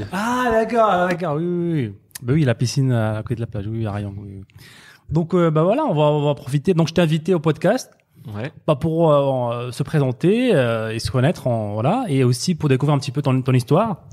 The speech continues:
Speaker 1: et comment on peut inspirer, bah, les personnes, euh, qui écoutent, euh, peut-être ce podcast-là, qui sont intéressées par le business en ligne, par l'e-commerce, les cryptos aussi.
Speaker 2: Mhm.
Speaker 1: Donc, euh, voilà, qui est Antoine aujourd'hui ?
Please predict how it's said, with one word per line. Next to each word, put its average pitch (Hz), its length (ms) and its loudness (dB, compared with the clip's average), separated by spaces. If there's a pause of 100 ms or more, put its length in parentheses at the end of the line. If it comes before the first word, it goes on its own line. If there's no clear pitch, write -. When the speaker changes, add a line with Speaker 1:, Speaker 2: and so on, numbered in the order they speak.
(640)
Speaker 1:
et 135 80 -2
comment 123 240 2
on 139 40 0
peut 123 120 0
inspirer, 117 560 2
bah, 107 140 -2
les 107 80 -2
personnes, 127 420 -4
euh, 107 280 -4 (480)
qui - 100 0
écoutent, 123 280 0
euh, 113 120 2
peut-être - 160 -2
ce - 80 -2
podcast-là, 117 480 -2
qui - 100 -2
sont 127 160 -2
intéressées 120 460 -2
par 127 320 0 (180)
le 127 160 0
business 120 380 0
en 110 100 -2
ligne, 135 380 4
par 113 240 0
l'e-commerce, 113 680 0 (580)
les 135 100 2
cryptos 127 380 0
aussi. 131 360 0 (220)
Speaker 2:
Mhm. 127 300 -2 (420)
Speaker 1:
Donc, 113 260 -8
euh, 113 40 -8
voilà, 104 280 -2
qui 147 200 -2
est - 20 4
Antoine 127 320 0
aujourd'hui ? 101 500 -6